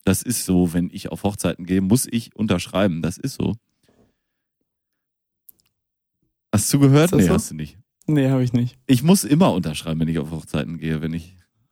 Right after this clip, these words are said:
Speaker 1: also ich sitz immer mit am Trautisch und muss immer unterschreiben. Ich weiß nicht, woran's liegt, aber es ist so, ja.
Speaker 2: Bist du echt das dritte Mal jetzt Trauzeuge gewesen?
Speaker 1: Nee, falsch. Zweite. Zweite.
Speaker 2: Okay.
Speaker 1: Das erste Mal,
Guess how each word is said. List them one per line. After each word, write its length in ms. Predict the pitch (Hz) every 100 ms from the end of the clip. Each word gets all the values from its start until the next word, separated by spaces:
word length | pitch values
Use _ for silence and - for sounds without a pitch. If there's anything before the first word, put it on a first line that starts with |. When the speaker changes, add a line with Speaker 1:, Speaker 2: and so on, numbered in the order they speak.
| _
Speaker 1:
also 160 | - 80
ich 120 | 98
sitz 180 | 107 -
immer 340 | - 110 113 -
mit 180 | 101 92
am 140 | 95
Trautisch 440 | 87 92 107 131
und 140 | - 127
muss 160 | 139 123
immer 200 | 156 254
unterschreiben. 480 | 165 156 190 220
Ich 140 | 113 92
weiß 280 | 123 214 214
nicht, 160 | 190
woran's 280 | 165 139 143
liegt, 220 | 127 170 120
aber 120 | 156
es 80 | 151
ist 120 | -
so, 220 | 101 82 - _
ja. 160 | - 151 _
Speaker 2:
Bist 160 | 151
du 40 | -
echt 180 | 147 147
das 100 | 135
dritte 200 | 147 147
Mal 160 | 143 139
jetzt 140 | -
Trauzeuge 460 | - 160 120 117 113
gewesen? 300 | 117 120 123
Speaker 1:
Nee, 260 | 147 160
falsch. 460 | 165 120 90 - - _
Zweite. 400 | - 85 82 - - _ _ _ _ _ _ _
Zweite. 320 | - - _ _ _ _ _
Speaker 2:
Okay. 340 | 127 - 117 - _
Speaker 1:
Das 80 | -
erste 280 | 127 135
Mal, 340 | 113 113 113